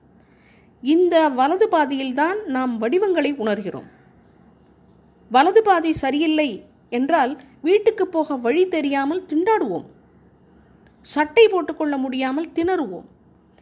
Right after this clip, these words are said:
கவிதை எழுதுவது, படம் போடுவது, டான்ஸ் ஆடுவது, நடிப்பது போன்ற கலை சமாச்சாரங்கள் எல்லாம் வலது பாதியில்தான். இடது பாதியோ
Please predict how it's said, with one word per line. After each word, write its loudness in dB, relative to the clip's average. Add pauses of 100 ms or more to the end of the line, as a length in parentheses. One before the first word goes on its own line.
(280)
கவிதை 2
எழுதுவது, 0
படம் 0
போடுவது, -2
டான்ஸ் -2
ஆடுவது, -4
நடிப்பது -2 (220)
போன்ற -2
கலை 0 (100)
சமாச்சாரங்கள் -2
எல்லாம் -2
வலது 0
பாதியில்தான். -4 (1400)
இடது 0
பாதியோ 2